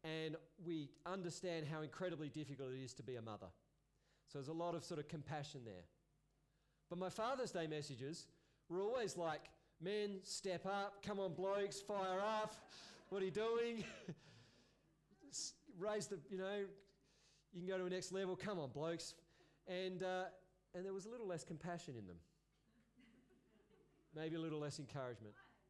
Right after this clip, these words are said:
So I'm gonna finish with a word of encouragement. And the word of encouragement is this. As I look around this church, at the men in this church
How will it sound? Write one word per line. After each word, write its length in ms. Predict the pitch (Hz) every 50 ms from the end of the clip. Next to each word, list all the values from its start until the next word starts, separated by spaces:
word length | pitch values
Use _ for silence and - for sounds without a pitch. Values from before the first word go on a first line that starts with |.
| _ _ _ _
So 160 | _ - 151 147
I'm 120 | 156 175
gonna 160 | 170 156 143
finish 340 | - 156 151 143 127 - 139
with 80 | 131 131
a 60 | 120
word 180 | 120 123 120
of 80 | 113 104
encouragement. 540 | 107 101 - 110 101 98 98 - 101 98 - - _ _ _ _ _ -
And 100 | 131 143
the 60 | 151
word 160 | 175 180 180
of 60 | 170
encouragement 580 | 156 143 - 156 135 131 127 113 123 127 123 131 - - _ _ _ _ _ _ _ _ 113
is 80 | 107 98
this. 320 | 107 104 98 - - - - _ _ _ _ _ _ _ _ _ _ _ _ _ _ _ _ _ -
As 80 | 139 147
I 140 | 180 180 180
look 200 | 180 170 - 160
around 360 | 156 151 147 147 151 147 147 151 - - - - _ _ _ _ _ _ _ _ _ _ _ _ -
this 200 | 156 147 - -
church, 640 | - - 170 165 135 120 113 - - - - - - _ _ _ _ _ _ _ _ _ _ _ _ -
at 200 | 139 135 - -
the 280 | 147 143 139 139 139 - - - - 135 151
men 240 | 160 175 185 185
in 120 | 180 175 170
this 200 | 175 165 - -
church 560 | - 175 170 165 160 165 170 - - -